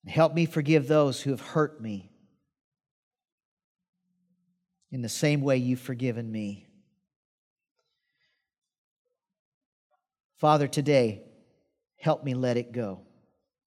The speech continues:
Right here, right now. Help me to love others just like you've loved me." Father, that's the kind of people you want us to be.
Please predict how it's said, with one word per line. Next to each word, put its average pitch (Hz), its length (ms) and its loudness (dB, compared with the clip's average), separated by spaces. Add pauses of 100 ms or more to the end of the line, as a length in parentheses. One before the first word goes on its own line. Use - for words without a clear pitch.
(1900)
Right 143 240 4
here, 143 380 -2
right 131 240 -2
now. 123 320 -4 (2750)
Help 143 160 0
me 151 80 0
to 143 80 2
love 143 260 4
others 165 540 0 (1200)
just 151 360 0
like 107 440 -6 (1000)
you've 120 220 -6
loved 110 320 -6
me." 98 300 -12 (2250)
Father, 151 320 4
that's 165 400 0
the - 220 -12
kind 160 240 -2
of 143 100 -4
people 147 300 -2
you 127 140 -2
want 131 200 -2
us 123 140 -6
to 131 120 -10
be. 107 420 -8